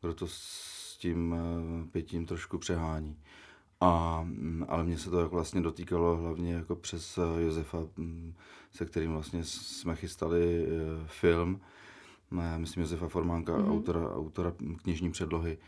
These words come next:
Speaker 1: A, mm, vlastně jsem prožil s ním to, co, eh, on si zažil, nebo byl jsem vlastně jako svědkem, eh, té jeho anabáze a,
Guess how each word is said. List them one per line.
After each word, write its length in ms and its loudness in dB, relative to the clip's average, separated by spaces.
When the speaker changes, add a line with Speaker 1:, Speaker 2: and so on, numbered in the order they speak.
Speaker 1:
A, 340 8
mm, 1160 0
vlastně 260 -4
jsem 200 0
prožil 520 4
s 140 -8
ním 200 4
to, 140 0
co, 400 2
eh, 400 -2
on 380 0
si 180 -2
zažil, 300 4
nebo 180 0
byl 140 -2
jsem 200 -6
vlastně 260 -4
jako 160 -6
svědkem, 520 -2
eh, 1500 -4
té 120 -10
jeho 240 -2
anabáze 560 -2
a, 420 -2